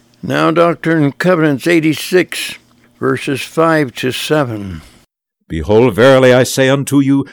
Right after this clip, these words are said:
Speaker 2: the angels are crying unto the Lord day and night, who are ready and waiting to be sent forth to reap down the fields.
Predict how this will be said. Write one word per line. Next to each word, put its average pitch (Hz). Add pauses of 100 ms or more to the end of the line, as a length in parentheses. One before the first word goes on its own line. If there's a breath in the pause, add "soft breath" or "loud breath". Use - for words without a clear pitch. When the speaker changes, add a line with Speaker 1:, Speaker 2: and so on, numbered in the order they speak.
(160 loud breath)
Speaker 2:
the 101
angels 143
are 147
crying 151
unto 139
the 143
Lord 147
day 160
and 151
night, 139 (340 soft breath)
who 123
are 131
ready 143
and 113
waiting 147
to -
be 107
sent 165
forth 165
to 131
reap 127 (120)
down 131
the 90
fields. -